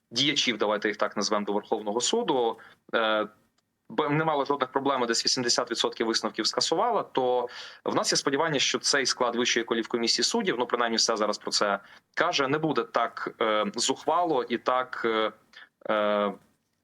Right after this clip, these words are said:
по-всякому ставитися, вибачте, до, е, висновків Громадської ради доброчесності. Ми бачимо, що там більш відповідальні, більш доброчесні, більш спрямовані на очищення судової влади люди зараз знаходяться і на виконання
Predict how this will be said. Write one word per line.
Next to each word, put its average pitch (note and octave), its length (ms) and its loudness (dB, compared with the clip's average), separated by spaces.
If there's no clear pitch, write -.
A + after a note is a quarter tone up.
по-всякому A2 560 0
ставитися, A#2+ 540 0
вибачте, G#2 420 -2
до, G#2 440 0
е, G#2 240 2
висновків A2+ 420 0
Громадської A2+ 420 0
ради G#2+ 140 0
доброчесності. B2 720 0
Ми A2+ 320 0
бачимо, A2 360 0
що G#2+ 140 -2
там G#2 300 0
більш C3+ 240 0
відповідальні, B2+ 760 0
більш G#2 200 -4
доброчесні, A2+ 760 0
більш C3 160 2
спрямовані A2 520 0
на A2 80 2
очищення A2 380 0
судової G#2+ 380 0
влади G#2 420 2
люди F3+ 260 2
зараз C3+ 260 0
знаходяться A2+ 600 0
і G#2 120 0
на G#2+ 100 2
виконання G#2 600 2